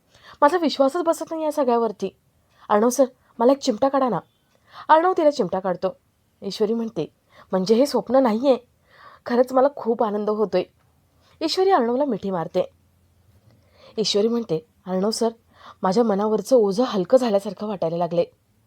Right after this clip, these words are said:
अर्णव म्हणतो, "सगळं तुझ्या मनासारखं होणार, तू अजिबात टेन्शन घेऊ नको." तेवढ्यात अर्णवला ऑफिसमधून फोन येतो आणि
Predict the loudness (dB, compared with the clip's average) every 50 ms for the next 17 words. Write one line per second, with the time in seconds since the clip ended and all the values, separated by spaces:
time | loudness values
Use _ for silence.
0 | _ _ _ _ _ _ _ -10 -6 -6 0 0 0 0 0 -4 -6 -4 -6 -6
1 | -6 -8 _ _ _ _ -10 -8 -8 -2 2 2 2 2 2 -2 -2 -2 -2 -4
2 | -4 -4 -6 -6 -4 -4 -4 -2 -2 -2 -2 -2 -2 -4 -6 -2 0 0 0 0
3 | -2 -2 -2 -2 -2 -2 -4 -6 -6 -8 -10 -8 -8 -8 -6 -8 -6 -4 -4 -4
4 | -4 -6 _ _ _ _ _ _ _ _ _ _ _ -20 -20 -8 _ 2 2 2
5 | 4 4 4 4 4 4 2 2 0 0 -2 -4 -6 -8 -8 -6 -6 -6 -6 -4
6 | -2 -2 -2 0 -2 0 0 0 0 -2 _ _ _ -20 -10 -6 -4 -2 -2